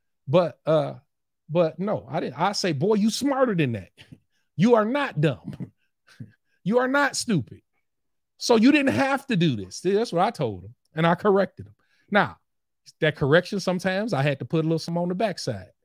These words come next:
I think God, by design, have placed, uh, and my pastor says it this way, uh, and I thought, and I, and I'll borrow it right now.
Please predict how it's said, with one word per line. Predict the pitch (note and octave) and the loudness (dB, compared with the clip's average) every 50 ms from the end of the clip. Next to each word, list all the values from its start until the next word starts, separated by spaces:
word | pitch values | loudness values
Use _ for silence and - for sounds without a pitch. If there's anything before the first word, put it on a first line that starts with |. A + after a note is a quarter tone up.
| _ _ _ _ _ - | _ _ _ _ _ -6
I | B2+ C3+ | -6 -6
think | C3 - D#3+ D#3 C3+ A2 | -4 -2 -4 -2 -4 -2
God, | A2 C3 C#3 C#3 D3 D3+ E3+ F#3+ D3+ | -2 0 0 0 0 -2 -2 -4 -2
by | C#3 C#3 C3 | -2 -2 -2
design, | A#2+ A2+ G#2+ G2+ A2 C#3 C#3+ D3+ E3+ F3+ | -4 -6 -6 -6 -4 -4 -4 -2 -4 -4
have | D3+ C3 A2 - - | -4 -6 -8 -8 -6
placed, | - D3+ D3 D#3+ G3+ - - _ _ _ _ _ _ _ _ _ - | -4 -2 -2 -2 -4 -8 -12 _ _ _ _ _ _ _ _ _ -4
uh, | A#2+ A#2 A2+ G#2 | -4 -4 -4 -4
and | A2 A#2 G#2 | -6 -6 -4
my | G#2 A#2 B2 | -4 -2 -2
pastor | B2 - E3+ E3 D#3 D3+ - C#3 | 0 2 2 2 2 0 -2 -4
says | C3 - E3 D#3+ C#3 C#3 | 0 2 2 2 4 2
it | C3+ | 0
this | - E3 D#3 - | -2 -2 -2 -2
way, | - A#2+ F#2 F2+ - _ _ _ - - - | -4 -6 -6 -6 -10 _ _ _ -20 -8 -4
uh, | A#2+ A#2 A2+ G#2+ A2 | -2 -2 -2 -2 -4
and | A#2+ A#2 A#2 A#2+ | -4 -2 -2 0
I | A#2+ A#2+ | 0 0
thought, | - C#3 B2 - | 0 -2 -2 -2
and | A#2 A#2 A#2 | -2 -4 -2
I, | A#2+ A#2+ G#2 | -4 -4 -4
and | A2+ A#2 | -4 -2
I'll | B2 B2+ B2+ | 0 0 2
borrow | A2+ B2+ D#3 E3 C#3+ B2 A2+ A#2+ | 4 4 6 6 4 2 2 0
it | A#2+ G#2+ A#2 | -2 -2 0
right | B2+ B2+ B2 B2+ | 0 0 2 2
now. | C3+ D3 B2+ F2 | 0 0 -2 -4